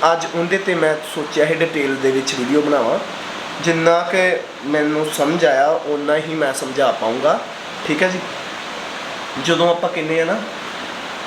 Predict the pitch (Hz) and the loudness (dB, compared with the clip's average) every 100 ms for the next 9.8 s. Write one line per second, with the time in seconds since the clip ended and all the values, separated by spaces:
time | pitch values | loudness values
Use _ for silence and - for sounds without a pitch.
0 | - 175 165 147 151 151 - - - - | 2 2 4 4 4 2 -4 -10 -14 -12
1 | - - - - - 160 156 170 160 156 | -12 -10 -10 -8 0 4 6 4 0 0
2 | 143 - 139 151 151 147 127 - - 151 | 0 -2 -2 2 4 4 0 -2 -2 2
3 | 147 147 147 143 143 143 143 127 - 143 | 4 4 2 0 0 -2 -2 0 4 4
4 | 143 143 143 139 - 131 127 143 143 139 | 4 2 -2 -2 -6 -6 -4 2 2 2
5 | - - - 160 175 180 160 160 156 151 | -4 -8 -4 2 4 2 0 2 2 2
6 | - 151 - 139 151 143 139 156 135 95 | 0 -2 -2 2 2 4 4 2 -4 -6
7 | 104 120 - - - 151 175 175 175 - | -6 -8 -12 -12 -8 -4 0 0 0 -8
8 | - - 160 160 160 165 165 180 170 147 | -10 0 0 2 0 0 -2 -2 0 0
9 | 139 147 139 147 - 151 151 | 0 -4 -6 -6 -2 0 2